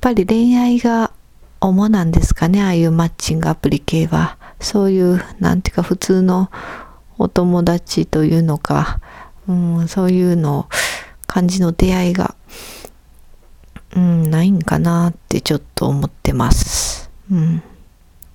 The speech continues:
俳句とか習いに行ったら、もしかしたらそんな友達ができるかもしれないですね。うん。まあ、俳句、うん、ちょっと興味はあるから、またちょっと探しときます。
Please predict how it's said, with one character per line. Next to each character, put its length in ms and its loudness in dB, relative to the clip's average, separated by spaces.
俳 320 -2
句 160 -2
と 140 0
か 100 0
習 320 0
い 60 2
に 100 4
行 80 0
っ 40 -14
た 140 0
ら、 220 -2
も 100 2
し 120 -2
か 160 -2
し 80 -6
た 120 0
ら 160 -2
そ 160 -2
ん 120 2
な 120 0
友 280 0
達 300 -2
が 80 2
で 140 -2
き 160 -2
る 80 0
か 160 -4
も 160 -8
し 160 -2
れ 100 2
な 160 0
い 80 -4
で 120 -2
す 160 -2
ね。 280 -2
う 60 0
ん。 240 2
ま 80 -2
あ、 20 0
俳 320 0
句、 480 0
う 60 2
ん、 200 2
ち 140 -4
ょ 20 -2
っ 40 -2
と 200 -2
興 260 -2
味 160 2
は 140 0
あ 60 0
る 100 -4
か 180 -4
ら、 140 -2
ま 100 0
た 160 2
ち 120 -6
ょ 20 -2
っ 60 -2
と 120 -12
探 320 -6
し 60 -14
と 140 -8
き 140 -8
ま 180 -2
す。 580 0